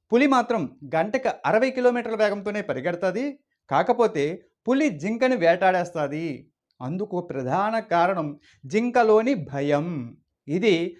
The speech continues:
పవన్ కళ్యాణ్ చెప్పిన డైలాగ్ అంట. మరి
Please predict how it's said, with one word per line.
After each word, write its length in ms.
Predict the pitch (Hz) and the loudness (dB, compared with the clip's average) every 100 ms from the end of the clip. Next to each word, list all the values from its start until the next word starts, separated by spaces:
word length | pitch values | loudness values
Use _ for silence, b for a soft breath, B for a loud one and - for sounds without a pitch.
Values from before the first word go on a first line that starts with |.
| B _ | B _
పవన్ 240 | 240 233 220 | 2 2 0
కళ్యాణ్ 320 | 208 185 208 175 | -2 -2 -2 -6
చెప్పిన 280 | - 196 | -6 -6
డైలాగ్ 480 | 220 139 139 175 139 | 0 0 4 2 2
అంట. 200 | 139 127 156 - _ _ _ _ _ 143 | -4 -2 -4 -4 _ _ _ _ _ -2
మరి 440 | 147 170 139 151 | 0 0 -2 -8